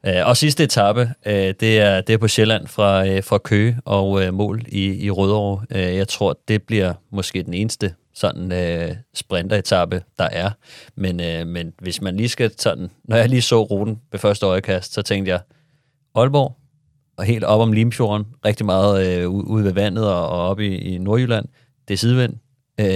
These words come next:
anden <laughs> etape, igen op i, i samme område, Glyngøre-området der, det er sidevind.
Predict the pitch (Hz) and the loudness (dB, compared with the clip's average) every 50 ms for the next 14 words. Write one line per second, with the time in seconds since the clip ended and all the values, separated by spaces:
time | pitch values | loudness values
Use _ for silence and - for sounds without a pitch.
0 | 90 85 - 95 101 104 113 127 123 117 127 - 113 123 - - 110 90 110 104 | 0 -2 -2 -2 -2 -2 -2 -2 -4 -4 -2 0 0 0 2 2 2 2 2 2
1 | 123 120 120 - _ _ _ _ _ - 113 101 - 110 110 117 127 120 - - | 2 0 0 -2 _ _ _ _ _ -4 -2 0 2 2 4 2 2 -2 -2 0
2 | 104 101 101 - 117 110 101 101 92 82 87 98 - - 95 101 110 101 95 98 | 2 2 2 2 2 0 2 0 0 -2 -4 -2 0 0 0 2 2 2 0 0
3 | 113 110 107 104 101 101 - 104 95 95 98 104 113 117 117 107 104 95 95 90 | 0 2 2 2 0 0 0 -2 0 0 2 2 2 2 2 2 2 2 2 0
4 | - 98 98 98 101 98 98 95 - 101 101 92 - - _ _ - 127 117 110 | 0 -2 -2 0 0 0 0 0 -2 -4 -4 -4 -6 -8 _ _ -2 0 0 0
5 | - 117 113 117 110 107 | 2 0 2 2 0 -2